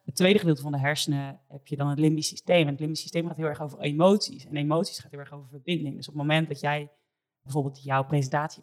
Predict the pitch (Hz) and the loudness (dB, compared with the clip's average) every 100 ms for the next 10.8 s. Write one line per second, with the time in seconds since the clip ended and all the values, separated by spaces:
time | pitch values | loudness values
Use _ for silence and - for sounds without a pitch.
0 | _ - 170 170 156 139 131 147 165 160 | _ -2 0 0 -2 -2 -2 4 6 4
1 | 165 - 131 185 139 135 143 147 160 170 | 0 -6 4 4 4 0 -4 -2 -2 -2
2 | 147 139 - _ - 151 147 160 214 185 | -6 -14 -16 _ -2 2 4 4 4 2
3 | 143 147 151 160 160 151 156 165 147 156 | -2 -4 -8 -8 -8 0 2 2 -4 0
4 | 156 202 233 - 135 147 160 135 143 151 | 4 6 4 -2 -4 2 2 0 -4 -6
5 | 160 - 135 - _ - 208 - 143 139 | -6 -8 -16 -18 _ 2 2 2 -4 -2
6 | 151 160 139 139 135 135 151 _ _ - | -2 -2 -4 -6 -6 -6 -10 _ _ 2
7 | 165 156 160 240 277 208 - 202 202 - | 4 6 4 4 0 -6 4 6 6 0
8 | - _ _ _ _ _ _ 160 175 170 | -8 _ _ _ _ _ _ -2 6 6
9 | 170 165 165 156 175 196 202 160 135 - | 6 0 -2 0 6 6 6 4 2 -4
10 | _ _ - 214 320 - - | _ _ 2 4 4 2 -12